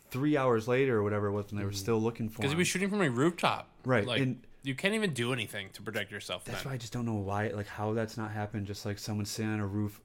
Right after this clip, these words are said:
Speaker 1: next to a stadium where all you do is you shoot the, the
Speaker 2: And
Speaker 1: round.
Speaker 2: that's the, that's the scary thing.
Speaker 1: I know, it's, it's
Speaker 2: Most people, 'cause most people aren't fucking
Speaker 1: But
Speaker 2: freaks like this guy,
Speaker 1: So
Speaker 2: you know?
Speaker 1: when the f-, the first, like, af-, like, three hours after, and they're, like, still looking for him, and then finally, like,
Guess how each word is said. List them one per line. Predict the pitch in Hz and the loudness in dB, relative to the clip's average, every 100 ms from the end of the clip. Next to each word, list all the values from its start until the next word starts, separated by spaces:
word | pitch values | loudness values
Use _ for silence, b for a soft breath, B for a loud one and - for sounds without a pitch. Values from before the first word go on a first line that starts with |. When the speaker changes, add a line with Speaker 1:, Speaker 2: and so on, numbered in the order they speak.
| - | -8
Speaker 1:
next | 110 107 | -6 -6
to | - | -6
a | 101 | -6
stadium | - 104 104 101 95 | -2 -2 0 -2 -2
where | 98 | -2
all | 98 | -2
you | 101 | 0
do | 104 | 0
is | 98 - - _ _ - _ _ _ - | -2 -6 -18 _ _ -20 _ _ _ -8
you | 104 | -6
shoot | - 120 110 - - | -4 -2 -2 -4 -12
the, | 107 - - | -12 -12 -6
the | 113 | -2
Speaker 2:
And | 101 | 2
Speaker 1:
round. | 107 117 | 4 4
Speaker 2:
that's | 104 | 4
the, | 139 | 0
that's | - 127 135 | 2 2 2
the | 139 | 0
scary | - 135 165 | 0 0 0
thing. | - 110 | 0 4
Speaker 1:
I | |
know, | 131 120 | 6 6
it's, | 104 - | 4 0
it's | 110 | 4
Speaker 2:
Most | 131 170 | 6 6
people, | 214 - | 2 -4
'cause | 151 | -2
most | 147 180 | 2 2
people | 226 | 2
aren't | 165 151 - | 2 2 4
fucking | 151 147 147 131 | 2 4 2 0
Speaker 1:
But | 135 | 0
Speaker 2:
freaks | - 165 190 | 4 4 6
like | 117 110 | 2 2
this | 139 - | 0 0
guy, | 104 - - | -4 -6 -8
Speaker 1:
So | - 156 | 6 8
Speaker 2:
you | 147 | 8
know? | |
Speaker 1:
when | 160 165 - - | 6 4 -4 -4
the | 127 | -4
f-, | - - - - - - | -4 -14 -16 -18 -16 -6
the | 127 | -4
first, | - - 151 180 208 - - - - - b b b - - | -4 4 6 8 6 2 -6 -14 -20 -20 b b b -20 -4
like, | 127 127 | -2 4
af-, | 143 175 - | 6 6 2
like, | 127 - | -4 -4
three | - 165 190 | -2 4 8
hours | 165 165 147 | 10 8 6
after, | 139 131 139 | 2 2 2
and | 131 127 | 2 4
they're, | |
like, | 113 110 | 2 0
still | - 139 147 | 2 4 4
looking | 131 123 | 2 -2
for | 110 113 | -2 0
him, | 107 | 2
and | 107 | 0
then | |
finally, | 101 - 120 139 151 | 0 0 2 4 2
like, | 135 120 113 | 2 0 -2